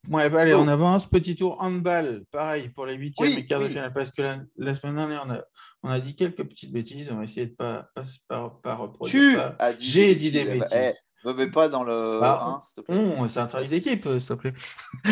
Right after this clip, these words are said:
Speaker 2: Ouais, mais moi, je savais que c'était ce tableau-là, moi.
Speaker 1: Mais pourquoi tu m'as pas rectifié, alors ?
Speaker 2: Bon, je sais pas. Je me suis dit, on va voir si les auditeurs suivent.
Speaker 1: Ouais.
Speaker 2: Et apparemment, ils ont suivi.
Speaker 1: Ouais. Euh, donc voilà,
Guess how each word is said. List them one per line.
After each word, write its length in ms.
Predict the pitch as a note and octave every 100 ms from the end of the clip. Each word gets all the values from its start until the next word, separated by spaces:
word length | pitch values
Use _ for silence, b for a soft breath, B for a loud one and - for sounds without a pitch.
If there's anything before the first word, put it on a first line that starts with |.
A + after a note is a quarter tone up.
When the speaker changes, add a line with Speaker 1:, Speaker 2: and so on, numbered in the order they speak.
| F#3+
Speaker 2:
Ouais, 160 | G#3 G#3+
mais 80 | F3+
moi, 100 | A#3
je 80 |
savais 320 | E3+ - F#3 D4
que 80 |
c'était 240 | - G#3 -
ce 60 |
tableau-là, 480 | - E3 E3+ F3+ G3
moi. 100 | E3 G3+
Speaker 1:
Mais 40 |
pourquoi 300 | A3 A3+ D4
tu 140 | D4
m'as 140 | A3 E3+
pas 500 | - E3+ E3+ D#3+ E3
rectifié, 640 | E3+ E3 E3+ F#3 F3 F#3
alors ? 160 | E3 C3+
Speaker 2:
Bon, 120 | E3 E3
je 60 | D3
sais 200 | D#3+ D3+
pas. 440 | C3+ C#3 E3+ C#3+
Je 80 | B2+
me 80 | B2+
suis 160 | -
dit, 160 | C3+ D#3
on 260 | C#3+ A#2+
va 120 | B2 C3
voir 160 | C#3+
si 100 | C#3
les 100 | C3
auditeurs 320 | B2 A#2 A#2+ A#2+
suivent. 200 | A2+ A2 _ _
Speaker 1:
Ouais. 220 | A2 C3+
Speaker 2:
Et 40 | B2
apparemment, 280 | F#3 A2+ -
ils 40 | A#2
ont 20 |
suivi. 260 | - - _ _ _ _ C3
Speaker 1:
Ouais. 380 | C3 C3 B2+ - F3 F#3+ F#3+ B -
Euh, 840 | C3+ C3+ C3+ C3+ C3 C3 C3 C3
donc 180 | D3 A3
voilà, 440 | G3+ F#3 E3 D3+